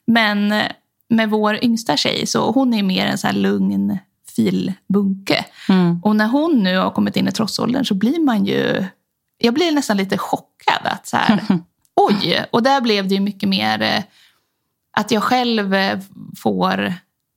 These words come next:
Speaker 1: tänka till lite som här. Att så här, allt som har funkat, funkar plötsligt inte.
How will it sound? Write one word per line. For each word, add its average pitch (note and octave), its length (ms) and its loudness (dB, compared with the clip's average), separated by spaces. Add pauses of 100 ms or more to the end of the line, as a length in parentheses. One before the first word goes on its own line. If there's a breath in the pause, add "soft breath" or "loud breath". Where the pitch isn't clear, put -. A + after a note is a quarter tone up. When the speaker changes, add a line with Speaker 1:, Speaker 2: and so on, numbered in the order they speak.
Speaker 1:
tänka G#3+ 240 0
till E4+ 360 0
lite A3+ 300 0
som G3+ 180 0
här. - 380 0
Att F#3+ 140 -6
så - 60 -2
här, - 140 2
allt A#3+ 260 0
som A3 140 0
har G#3 80 0
funkat, - 800 -4
funkar F3 360 -4
plötsligt F#3 580 -6 (420)
inte. - 460 -2